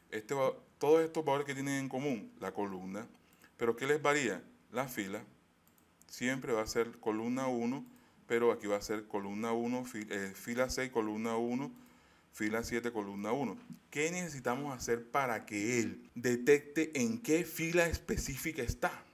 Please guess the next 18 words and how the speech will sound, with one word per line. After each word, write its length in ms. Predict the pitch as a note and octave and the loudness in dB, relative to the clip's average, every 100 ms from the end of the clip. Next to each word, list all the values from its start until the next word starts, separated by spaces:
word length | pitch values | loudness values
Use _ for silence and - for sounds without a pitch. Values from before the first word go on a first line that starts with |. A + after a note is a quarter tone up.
| - - | -20 -14
Entonces, 420 | F#2+ G2+ F#2 B2+ | -10 -8 -8 -8
eso 280 | A2+ G#2 - | -6 -6 -6
es 60 | C#3+ | -6
lo 140 | C3+ | -6
que 100 | B2 | -4
vamos 380 | G#2 G2 A#2 B2+ | -4 -2 -4 -4
a 80 | C#3 | 0
ver 180 | A2 | 2
acá. 320 | A#2 A2+ D#3+ A2 | 0 -2 -6 -8
Yo 160 | G2 G#2+ | -6 -2
le 80 | B2 | -2
voy 220 | C3 C#3+ | -2 0
a 40 | |
decir 340 | C#3+ C3+ B2+ B2 | 0 -2 -8 -8
que 200 | B2 - | -10 -6
aquí 480 | G2+ G2 - C#3+ C#3 | -4 -4 -10 -8 -8
este 260 | C3 - | -8 -2
valor, 420 | D3+ C#3 A2 G#2+ | 2 4 2 2